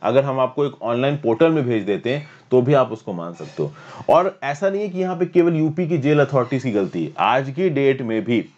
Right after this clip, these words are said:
अगर हाई कोर्ट और सुप्रीम कोर्ट में केस चल रहा है और रिस्पोंडेंट को अपना रिप्लाई फाइल करना है, तो रिस्पोंडेंट ओरिजिनल अटेस्टेड कॉपी से ही अपना रिप्लाई फाइल कर सकता है।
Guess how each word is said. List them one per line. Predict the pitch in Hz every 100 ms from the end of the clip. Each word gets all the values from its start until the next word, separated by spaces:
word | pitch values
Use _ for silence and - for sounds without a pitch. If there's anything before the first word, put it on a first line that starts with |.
| _ _ _
अगर | 120 123 123
हाई | 117 131
कोर्ट | 131 156 127
और | 135
सुप्रीम | 135 - 131 135
कोर्ट | 135 131
में | 135
केस | 120 117 113
चल | 147 156
रहा | 143
है | 87 76 _ _ _
और | - 113
रिस्पोंडेंट | 113 - 123 127 135 156
को | 147 147
अपना | 123 131
रिप्लाई | 131 120 120 120
फाइल | 127 117 110
करना | 110 113 143
है, | 120 76 - _ _
तो | 117
रिस्पोंडेंट | 123 - 127 131 147 180 - _
ओरिजिनल | 123 135 147 131 160 175 196 190 _ 143
अटेस्टेड | - 156 156 _ 165 147
कॉपी | - 143 139 151 151
से | - 139
ही | 127 170
अपना | 165 151
रिप्लाई | 151 147 143 135
फाइल | 135 110
कर | 139
सकता | 156 165 -
है। | 82